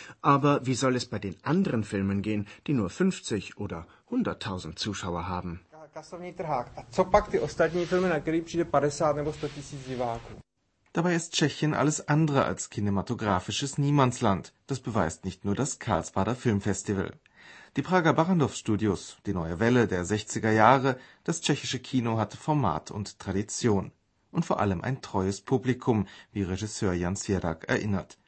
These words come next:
Speaker 3: Tschechische Produktionen kommen daheim auf einen Marktanteil von dreißig Prozent und behaupten sich auch gegen die Millionenproduktionen aus Hollywood.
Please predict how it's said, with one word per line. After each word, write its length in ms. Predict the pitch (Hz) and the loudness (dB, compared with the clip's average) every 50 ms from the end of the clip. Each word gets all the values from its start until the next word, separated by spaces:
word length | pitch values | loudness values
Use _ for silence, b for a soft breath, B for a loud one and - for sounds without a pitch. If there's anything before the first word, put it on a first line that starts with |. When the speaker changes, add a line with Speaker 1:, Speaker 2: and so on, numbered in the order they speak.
| _ _ - | _ _ -10
Speaker 3:
Tschechische 380 | - - 196 - - - - - | -6 -6 -6 -6 -6 -8 -8 -6
Produktionen 760 | - - - 110 - - - - 123 123 127 131 135 131 B B B B | -6 -6 -6 -6 -6 -6 -2 2 4 4 4 4 0 -2 B B B B
kommen 240 | B - 170 165 160 | B -2 0 2 2
daheim 420 | 165 160 135 143 135 123 120 110 117 | 2 2 2 4 2 2 2 0 -2
auf 100 | - - | -4 -2
einen 240 | - 147 156 151 | 0 0 0 2
Marktanteil 600 | 147 123 98 95 - - 104 104 98 - 107 95 95 | 2 2 2 2 0 -2 -4 -4 -2 -2 -2 -2 -2
von 240 | - - 101 95 - | -2 -2 -2 -2 0
dreißig 420 | 113 104 98 98 - - 101 - | 2 2 2 2 2 -2 -8 -6
Prozent 540 | - - 139 - - - 143 127 117 104 - B B B B B | -4 -4 -4 0 2 4 4 4 4 0 -2 B B B B B
und 140 | B 175 160 | B -2 0
behaupten 400 | - 151 123 110 110 - - 117 | 2 2 2 2 0 -2 -6 -6
sich 240 | 101 92 95 - - | -4 -4 -6 -6 -4
auch 220 | - 107 104 - | -4 -4 -6 -6
gegen 260 | - - 113 98 107 104 | -4 -2 -2 0 -2 -2
die 140 | 98 110 | -2 -2
Millionenproduktionen 1400 | 131 147 151 147 135 110 101 92 95 92 90 82 - - 113 101 95 90 - - - - 104 85 85 82 80 - | 0 0 2 2 2 2 2 2 2 0 0 -2 -2 -2 -2 -2 -2 -4 -8 -8 -8 -6 -4 -4 -4 -4 -6 -6
aus 240 | - 160 - - - | -6 -8 -8 -6 -6
Hollywood. 380 | 113 87 82 76 - - - | -6 -4 -4 -6 -8 -12 -16